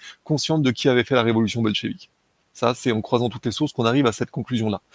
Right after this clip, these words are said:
Mais ce que je veux vous dire, c'est que du point de vue ukrainien, dans un premier temps, il est vrai que l'Allemagne a libéré l'Ukraine, fut-elle nazie, et que,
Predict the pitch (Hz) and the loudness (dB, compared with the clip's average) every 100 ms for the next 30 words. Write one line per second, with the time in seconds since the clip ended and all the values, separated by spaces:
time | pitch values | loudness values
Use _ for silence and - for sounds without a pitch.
0 | - - - 120 - 190 160 135 160 180 | -14 -14 -8 -2 0 4 4 6 4 2
1 | 123 107 107 123 113 131 - 135 120 190 | 2 2 2 2 4 4 4 2 2 0
2 | _ _ _ _ 123 123 120 123 - 139 | _ _ _ _ 2 4 6 4 4 4
3 | 131 160 143 117 107 151 135 127 123 127 | 4 4 4 4 4 2 2 2 2 4
4 | 135 147 135 113 110 147 147 147 135 120 | 4 4 4 2 2 4 8 8 8 4
5 | 107 - 120 160 190 _ _ _ _ _ | 0 2 2 2 -4 _ _ _ _ _
6 | _ _ - - 117 113 110 107 190 _ | _ _ -8 -4 0 2 2 0 -4 _
7 | _ _ _ - - - _ _ 135 135 | _ _ _ -20 -20 -20 _ _ 6 6
8 | - - 135 143 170 196 | 6 2 6 8 8 4